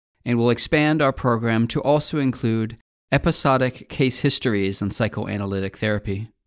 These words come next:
If you would like to support our project,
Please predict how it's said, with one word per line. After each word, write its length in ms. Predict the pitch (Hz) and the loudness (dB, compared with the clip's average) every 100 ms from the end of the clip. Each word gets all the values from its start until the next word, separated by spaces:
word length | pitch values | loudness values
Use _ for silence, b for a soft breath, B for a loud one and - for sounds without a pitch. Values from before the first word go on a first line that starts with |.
| _ _ _ _ _ _ _ _ _ _ _ | _ _ _ _ _ _ _ _ _ _ _
If 140 | 143 165 | 2 4
you 80 | |
would 100 | 160 | 6
like 180 | 165 156 | 6 4
to 100 | 151 | 4
support 500 | - 156 - 170 175 | 2 0 2 4 4
our 140 | 123 107 | 2 -2
project, 680 | 110 98 95 95 - - | -2 -4 -2 -6 -8 -16